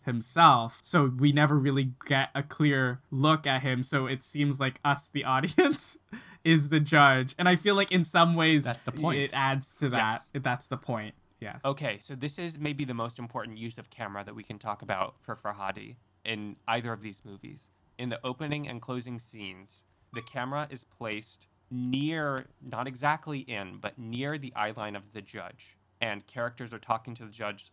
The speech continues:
Speaker 3: slightly to the side of the lens, sort of pleading their cases, or in the case of the final scene, Terma is about to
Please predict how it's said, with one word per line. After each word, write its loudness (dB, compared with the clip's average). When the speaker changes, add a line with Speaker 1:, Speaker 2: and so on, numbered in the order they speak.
Speaker 3:
slightly -6
to -16
the -14
side -4
of -16
the -8
lens, -8
sort -16
of -20
pleading -6
their -8
cases, -10
or -8
in -16
the -12
case -16
of -20
the -16
final -8
scene, -16
Terma -8
is -14
about -6
to -12